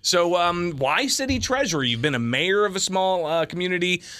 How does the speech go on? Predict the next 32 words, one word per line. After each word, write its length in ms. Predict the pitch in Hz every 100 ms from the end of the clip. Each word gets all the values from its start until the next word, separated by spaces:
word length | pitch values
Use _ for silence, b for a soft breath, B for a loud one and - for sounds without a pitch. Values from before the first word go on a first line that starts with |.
| B -
Uh, 320 | 123 123 123
you've 220 | 117 123
been 220 | 143 139
the 280 | 131 127 123
city's 380 | - 175 185 117
budget 380 | 117 170 175 -
director 420 | 120 147 - 170
for 100 | 160
the 60 | 127
city 240 | 151 135
of 60 | -
Springfield 600 | - 170 170 170 170 160
under 220 | 117 107
two 220 | - 190
different 260 | 175 175 160
administrations. 1000 | 151 123 - 156 156 156 160 156 143 B B B B -
You've 200 | 131 160
seen 300 | - 170 160
the 80 | 127
worst 380 | 156 180 -
of 160 | 185 180
it. 180 | 185 -
You've 200 | 135 135
seen, 480 | - 151 143 143 139
uh, 480 | - 127 127 123 117
incredible 680 | 131 123 160 180 156 156 135
surpluses, 1040 | - 185 180 190 185 175 170 165 156 - B B B B
uh, 40 | 120 135 135 139 139 117
and 300 | 123 131 123
everything 360 | 147 190 180 185
in 60 |
between. 480 | 165 160 202 120 -